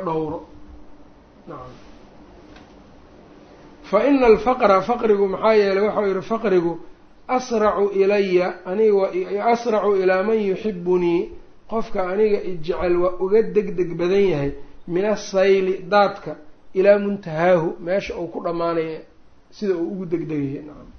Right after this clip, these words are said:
Rawaahu Tirmidhi wa qaala xadiisun xasan. Xadiidkan wuxuu ka mid yahay axaadiista markii hore Sheekh Al-Albani marna, yacni, silsila daciifa uu geliyey, markii dambena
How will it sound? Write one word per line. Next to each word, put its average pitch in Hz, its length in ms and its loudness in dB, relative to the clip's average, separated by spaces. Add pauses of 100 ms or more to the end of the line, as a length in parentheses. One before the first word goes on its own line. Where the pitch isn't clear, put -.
(360)
Rawaahu 196 380 2
Tirmidhi 185 360 0
wa 180 140 2
qaala 190 260 0
xadiisun 170 400 -8
xasan. 147 260 -10 (1500)
Xadiidkan 226 400 0
wuxuu 196 220 0
ka 214 60 2
mid 226 160 0
yahay 208 160 6
axaadiista 190 400 -2
markii 208 280 -2
hore 180 180 2
Sheekh 196 220 -2
Al-Albani 190 460 -2
marna, 180 540 -2
yacni, 170 320 -4
silsila 196 380 -2
daciifa 180 420 -2
uu 170 200 -2
geliyey, 175 420 2
markii 190 280 -4
dambena 180 460 -2